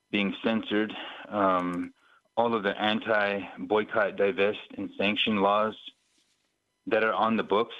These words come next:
meaning that the thirty-seven states in the United States are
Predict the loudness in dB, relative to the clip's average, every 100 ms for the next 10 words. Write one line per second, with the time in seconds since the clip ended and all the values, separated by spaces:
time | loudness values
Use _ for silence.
0 | -10 -2 2 2 2 0 0 -2 -2 -8
1 | -6 -2 0 0 -2 -2 -2 -2 -2 -6
2 | -20 -20 -20 _ -2 0 2 2 0 0
3 | -2 -2 -2 0 2 0